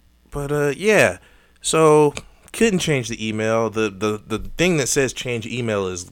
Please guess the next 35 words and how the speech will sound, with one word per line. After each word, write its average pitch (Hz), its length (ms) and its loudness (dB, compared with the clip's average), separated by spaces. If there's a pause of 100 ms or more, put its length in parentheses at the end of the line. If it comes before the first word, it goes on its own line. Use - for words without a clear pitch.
like, 92 200 -6
grayed 104 340 -2
out. 95 200 -2
I 87 60 -8
can't 113 240 -8
even 92 220 -12
click 107 300 -8
it, - 140 -18
really. 50 380 -16 (800)
Um, 95 580 -4 (160)
so - 140 -6
I 95 40 -6
can't 123 240 -6
change 117 240 -6
the 95 200 -12
email. 87 260 -10
I 90 140 -4
figured, 95 320 -4
okay, 95 240 -4
well, 90 360 -6 (120)
I'll 92 120 -4
try 95 180 -10
to 87 60 -14
cancel 87 340 -14
the 90 120 -14
account. 92 400 -12
I 117 80 -10
went 123 200 -6
to 110 60 -8
the 90 100 -8
help 95 360 -8
area 98 380 -6
of 92 80 -10
the 92 80 -10
website. 98 500 -4